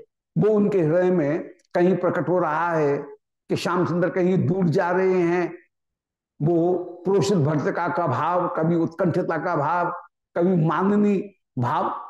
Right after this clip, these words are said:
और इन अष्ट नायिकाओं के जो भाव, मान के जितने भी स्वरूप, उनका वर्णन करते हुए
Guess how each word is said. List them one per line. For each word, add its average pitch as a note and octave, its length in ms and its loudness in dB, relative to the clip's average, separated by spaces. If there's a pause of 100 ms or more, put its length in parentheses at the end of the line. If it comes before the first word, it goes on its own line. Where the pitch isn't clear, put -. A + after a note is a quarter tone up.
(500)
और F#3 160 2
इन G#3 180 2
अष्ट - 380 -6
नायिकाओं G3 640 2
के G3 80 0
जो F#3 140 2
भाव, E3+ 380 0
मान E3 420 0
के G#3 160 0
जितने F3+ 340 -2
भी F#3+ 140 0
स्वरूप, G#3+ 580 -2 (340)
उनका G#3+ 260 2
वर्णन F#3 340 2
करते E3+ 300 0
हुए G3 260 4